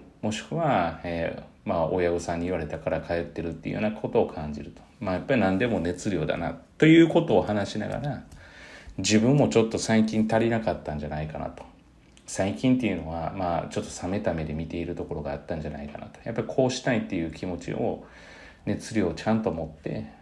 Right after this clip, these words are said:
まあ、それを、えー、しっかり自分の中で、まあ、達成できるようにっていうものを、まあ、持ち続けたいなっていうふうに思っている次第です。だから結局何が言いたかったんだって言ったら、熱量が、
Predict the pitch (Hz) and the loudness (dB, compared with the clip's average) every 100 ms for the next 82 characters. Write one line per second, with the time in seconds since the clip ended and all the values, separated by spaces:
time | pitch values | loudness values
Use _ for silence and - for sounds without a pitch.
0 | - 104 98 110 107 123 143 92 92 92 | -12 -8 -4 2 4 8 8 6 2 -8
1 | 87 85 80 78 - - 104 87 80 82 | -6 -4 -4 -6 -8 -6 -2 -2 -2 -4
2 | 87 80 78 80 76 76 - - - - | -4 -4 -4 -4 -4 -6 -8 -16 -20 -20
3 | - - - - 87 - 95 92 95 92 | -20 -20 -20 -12 -10 -6 -6 -4 -2 -2
4 | 95 95 98 92 85 78 85 82 85 80 | -2 -4 -2 -2 -4 -8 -8 -8 -8 -6
5 | 98 147 123 85 - - - - 92 80 | -2 0 0 -4 -10 -20 -20 -12 -8 -6
6 | 82 - - 90 87 85 80 76 120 156 | -6 -8 -10 -10 -6 -6 -4 -2 -2 -2
7 | - 147 160 240 135 107 85 85 - - | -2 -2 0 0 0 0 -2 -6 -8 -12
8 | - - - - - - - - - - | -10 -12 -12 -16 -18 -18 -20 -20 -20 -20
9 | - - - - - - - 101 107 104 | -20 -20 -20 -20 -20 -14 -8 -4 -2 -2
10 | 127 120 104 113 127 147 139 110 - 82 | 2 2 4 4 4 2 2 2 0 -4
11 | 78 - - - 82 87 101 107 139 131 | -6 -6 -10 -10 -10 -6 -4 -2 4 6
12 | 92 85 76 - | 6 4 0 -4